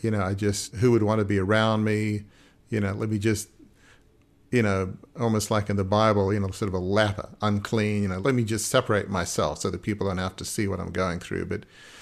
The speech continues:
which is really a message from the dark side, if you will, or from the evil one, is that just to let people in who want to care and be with you and cry with you and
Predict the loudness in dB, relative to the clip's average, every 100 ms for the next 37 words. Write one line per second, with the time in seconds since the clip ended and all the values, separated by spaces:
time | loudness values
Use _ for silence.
0 | -20 -12 -6 0 0 4 6 8 6 4
1 | 2 0 0 4 4 4 4 2 -2 0
2 | 0 2 0 2 4 4 2 0 2 2
3 | 2 2 0 2 2 2 0 -2 -4 -4
4 | -6 -6 -6 -2 0 2 2 0 -2 -2
5 | -4 -8 -8 -8 -10 _ _ _ _ 0
6 | 2 4 6 6 4 2 4 4 4 4
7 | 2 0 -8 _ _ 0 2 4 4 2
8 | 0 -2 0 2 4 4 2 0 2 4
9 | 2 2 0 0 0 -4 0 2 4 2
10 | 0 0 0 2 0 -4 -8